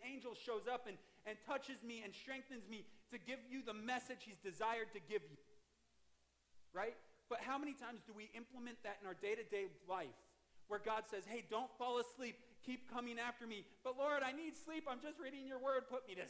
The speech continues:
sleep." And he's like, "Don't, not yet. You need to pray for them. You need to pray for them."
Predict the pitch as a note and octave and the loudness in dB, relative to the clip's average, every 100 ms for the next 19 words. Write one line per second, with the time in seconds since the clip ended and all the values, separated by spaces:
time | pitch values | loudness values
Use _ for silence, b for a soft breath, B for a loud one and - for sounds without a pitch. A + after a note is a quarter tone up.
0 | - F3+ - - - - - - _ - | -6 -6 -6 -6 -8 -12 -14 -20 _ -14
1 | - - - - - - - - - - | -14 -14 -14 -14 -18 -20 -20 -20 -20 -18
2 | - G3+ G3 D#3+ C#3+ F#3 G#3 F#3 C#3+ E3+ | -12 -10 -6 -6 -2 -2 -2 -4 -8 -10
3 | - F3+ F3 - D#3 D#3+ D3+ - - D3+ | -8 -8 -8 -8 -10 -8 -10 -14 -12 -10
4 | D3 B2+ - - - - - - - - | -10 -12 -14 -14 -12 -12 -12 -16 -20 -20
5 | - - - _ _ _ _ _ - - | -18 -18 -20 _ _ _ _ _ -20 -16
6 | D#3+ D#3 C3+ C3 - D#3 C3+ - A2 - | -12 -10 -12 -14 -14 -10 -10 -12 -20 -20